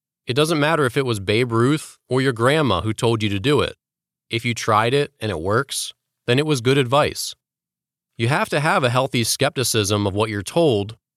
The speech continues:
so that you can figure out what pieces of advice are good for you and which aren't.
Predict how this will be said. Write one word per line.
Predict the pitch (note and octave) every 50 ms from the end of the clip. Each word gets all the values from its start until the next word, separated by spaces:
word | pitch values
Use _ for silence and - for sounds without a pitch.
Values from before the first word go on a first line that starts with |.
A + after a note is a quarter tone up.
| _ _ _
so | - - D3
that | C#3 C3
you | C3 D3 D#3+
can | - D#3+ C#3
figure | - - - E3 D#3 D3 D#3+ D#3+
out | E3+ E3+ D3 G#2 F#2+
what | G2 A#2+ B2 - -
pieces | - C3+ B2+ A#2+ B2 A#2+
of | A#2+ A2
advice | A2+ G#2+ G#2+ A2+ A#2+ B2 - -
are | G#2+
good | G2 G2 A2+ A#2 A#2
for | - C3+
you | C3+ C3+ C#3 D3 D3 D3+ -
and | - C3+ C3
which | C3+ C3 - F3
aren't. | E3 D#3 A#2 F2 C#2+ - - -